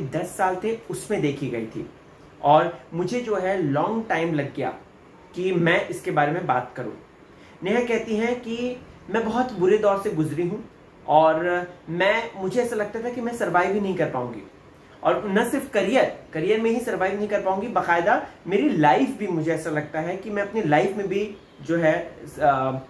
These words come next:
you know, नहीं कर पाऊंगी, अ, success नहीं हो पाऊंगी। But कहीं ना कहीं मैं उससे लड़ी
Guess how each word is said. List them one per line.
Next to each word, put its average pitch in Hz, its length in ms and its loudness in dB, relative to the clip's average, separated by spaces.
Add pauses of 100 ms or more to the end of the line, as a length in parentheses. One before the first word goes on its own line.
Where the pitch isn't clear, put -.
(180)
you 160 100 0
know, 247 160 4 (320)
नहीं 180 220 0
कर 185 180 2
पाऊंगी, 143 520 -2
अ, 135 220 0
success 180 420 -4
नहीं 180 140 0
हो 165 140 2
पाऊंगी। 117 460 -4 (560)
But 175 260 6 (540)
कहीं 170 160 -2
ना 190 120 -2
कहीं 190 280 -2
मैं 165 120 2
उससे 165 260 -2
लड़ी 139 380 0